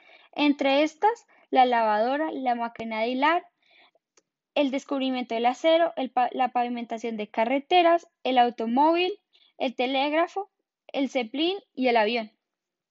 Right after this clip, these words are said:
La cas-, la clase media también se desarrolló a través de esta revolución. Debido a las malas condiciones de trabajo, los trabajadores también se unieron para formar sindicatos que atacarían si algo fuera necesario cambiar.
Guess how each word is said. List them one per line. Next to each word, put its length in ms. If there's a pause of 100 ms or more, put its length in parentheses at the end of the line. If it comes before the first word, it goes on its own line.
(300)
La 180
cas-, 380
la 160
clase 320
media 380 (460)
también 320
se 120
desarrolló 680
a 120
través 320
de 80
esta 180
revolución. 680
Debido 280
a 60
las 180
malas 300
condiciones 500
de 120
trabajo, 540
los 240
trabajadores 600
también 360
se 120
unieron 340 (160)
para 240
formar 360
sindicatos 680 (280)
que 80
atacarían 680
si 140
algo 280 (120)
fuera 240
necesario 480
cambiar. 360